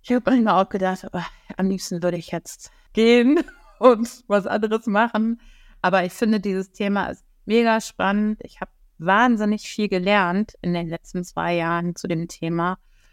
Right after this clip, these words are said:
und, äh, meine Sicht darauf hat sich auch verändert und,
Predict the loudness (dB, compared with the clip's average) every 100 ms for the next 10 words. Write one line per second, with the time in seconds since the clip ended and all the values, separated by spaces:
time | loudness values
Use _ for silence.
0 | _ _ -2 -2 -2 -8 -6 -4 -2 -4
1 | -4 -4 -2 -2 0 0 2 -2 -2 -6
2 | -6 -8 -8 -8 -8 -10 -6 -4 -2 -2
3 | -6 -8 -20 _ _ _ _ -6 -6 -6
4 | -10